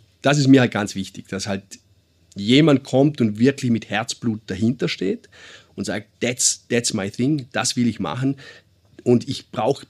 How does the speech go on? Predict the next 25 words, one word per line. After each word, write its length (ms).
bitte 380
eine 200
Unterstützung 720
von 180
einem 180
Investor, 540
weil 180
ich 280
einfach 260
verschiedene 400
Sachen 380
noch 120
nicht 240
genau 320
weiß, 320
wie 120
und 80
was.“ 340
So, 160
und 140
dann, 280
ja, 280
ist 280
schon 200
mal, 440